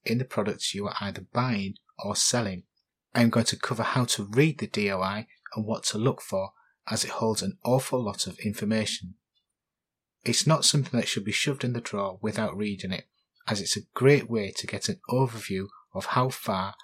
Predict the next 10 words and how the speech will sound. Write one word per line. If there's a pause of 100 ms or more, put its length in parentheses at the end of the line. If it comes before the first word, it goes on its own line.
(180)
the
manufacturer
has
taken
the
machine
build (140)
to
meet
compliance.